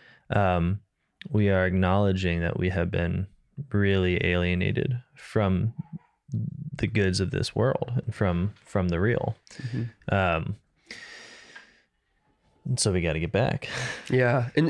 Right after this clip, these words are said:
Speaker 2: and, and it means that we have to be kind of painfully, um, you know, truthful with ourselves,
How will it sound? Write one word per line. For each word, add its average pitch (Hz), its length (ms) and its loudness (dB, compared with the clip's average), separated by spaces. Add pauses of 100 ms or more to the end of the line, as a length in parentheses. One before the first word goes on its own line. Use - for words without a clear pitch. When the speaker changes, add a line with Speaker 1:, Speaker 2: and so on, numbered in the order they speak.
Speaker 2:
and, 180 280 2
and 147 180 4
it 139 120 0
means 196 380 2
that 131 80 4
we 123 140 4
have 131 140 0
to 127 60 0
be 117 160 0
kind 127 220 -6
of - 60 -16
painfully, 135 1400 2 (640)
um, 147 280 -4 (1160)
you 71 80 0
know, 71 80 0
truthful - 420 -2
with - 160 -2
ourselves, - 640 -4